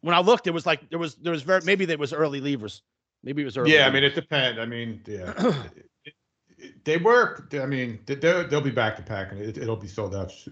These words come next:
Speaker 2: soon, sooner than
Speaker 1: Ne-,
Speaker 2: later.
Speaker 1: Nebraska, you would think Nebraska on a Friday night, you're gonna show, show out.
Speaker 2: Yeah,
Speaker 1: I would
Speaker 2: absolutely.
Speaker 1: hope.
Speaker 2: Absolutely. Yeah, it's nice out. It's actually seventy degrees here.
Speaker 1: I like the Scarlet Knights tonight. I like one more game tonight, too. I like Memphis. That's your team. You've been on, actually, Memphis
Speaker 2: I've
Speaker 1: and
Speaker 2: been on
Speaker 1: Houston.
Speaker 2: both of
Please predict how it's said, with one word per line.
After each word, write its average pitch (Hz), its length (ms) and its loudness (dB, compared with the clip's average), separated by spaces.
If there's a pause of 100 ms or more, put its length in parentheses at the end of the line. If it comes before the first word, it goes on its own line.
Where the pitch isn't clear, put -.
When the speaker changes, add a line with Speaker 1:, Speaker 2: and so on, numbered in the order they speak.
(140)
Speaker 2:
soon, 107 360 -6
sooner 135 260 4
than 104 160 0
Speaker 1:
Ne-, 101 60 -2
Speaker 2:
later. 95 140 0
Speaker 1:
Nebraska, 208 520 4
you 185 80 0
would 180 100 0
think 190 160 4
Nebraska 165 500 2
on 151 120 2
a 139 40 -2
Friday 160 360 2
night, 151 400 2
you're 135 100 -12
gonna 135 140 -8
show, 139 280 -6
show 120 280 -6
out. 107 160 -4
Speaker 2:
Yeah, 180 260 8
Speaker 1:
I 127 80 6
would 117 60 -2
Speaker 2:
absolutely. 98 240 -12
Speaker 1:
hope. - 120 -20 (200)
Speaker 2:
Absolutely. 92 400 -16
Yeah, 82 60 -4
it's - 180 -16
nice 123 260 -2
out. 131 220 2
It's - 80 -10
actually 131 220 -8
seventy 110 320 -12
degrees 110 380 -14
here. 95 280 -16 (240)
Speaker 1:
I 139 80 -2
like 156 180 2
the 139 60 -12
Scarlet 127 320 0
Knights 95 220 -12
tonight. 101 200 -10
I 120 80 -2
like 139 180 -2
one 170 160 4
more 160 160 6
game 147 220 -2
tonight, 135 260 -4
too. 151 140 2
I 147 40 8
like 139 160 2
Memphis. 151 420 2
That's 151 200 0
your 151 120 0
team. 156 400 0 (520)
You've 139 120 0
been 165 100 4
on, 180 140 6
actually, 220 480 2
Memphis 214 400 2
Speaker 2:
I've 190 60 2
Speaker 1:
and 214 80 4
Speaker 2:
been 208 80 8
on 190 80 8
Speaker 1:
Houston. 190 300 4
Speaker 2:
both 156 100 -10
of 135 60 -18